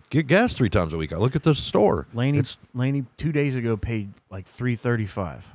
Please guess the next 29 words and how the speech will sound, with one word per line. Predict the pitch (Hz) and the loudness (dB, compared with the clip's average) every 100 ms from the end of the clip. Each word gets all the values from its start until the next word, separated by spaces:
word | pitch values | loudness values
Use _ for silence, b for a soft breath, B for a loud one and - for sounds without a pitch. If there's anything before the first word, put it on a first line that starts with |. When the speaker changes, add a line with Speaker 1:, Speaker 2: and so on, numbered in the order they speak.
| - | 2
Speaker 1:
Yeah. | 247 143 _ _ _ _ _ _ _ _ _ | 2 2 _ _ _ _ _ _ _ _ _
Yeah. | 156 170 123 - | 0 2 0 2
We're | 143 | 4
down | 165 135 101 95 98 | 4 2 -2 -6 -6
a, | 101 | -2
uh, | 101 | 0
about | 101 113 113 | 0 0 0
a | |
dollar | 95 110 113 | 2 4 6
fifteen-ish. | 107 - 123 - - 113 110 117 113 - 110 120 - - - - | 4 4 2 2 -4 -2 0 0 0 0 0 0 -4 -14 -14 -10
Speaker 2:
Yeah. | 107 82 82 _ _ _ | -8 -8 -16 _ _ _
Speaker 1:
For, | - 127 98 76 101 - | 2 2 2 -6 -10 0
personally. | - 131 - 95 87 107 110 | 4 4 2 -2 -2 -4 -2
I | 135 | 0
mean, | 185 | 2
there's, | 190 170 - _ _ _ _ _ _ - | 0 0 -6 _ _ _ _ _ _ -10
we | 120 240 | 0 2
have | |
a | 311 | 2
fifty | 92 - 233 - 190 | 0 2 0 0 -4
cents | - 180 147 | 0 0 0
variance | 95 110 180 104 92 | 2 4 4 2 -2
in | 113 | -2
our | 110 | 0
own | 120 110 | 0 2
town. | - 110 139 - - - | 2 2 -2 -4 -14 -12
Speaker 2:
Right. | 110 87 - _ _ _ _ _ _ _ | -8 -8 -10 _ _ _ _ _ _ _
Speaker 1:
Which | 101 95 - | -2 0 -2
is | 78 - | -4 -6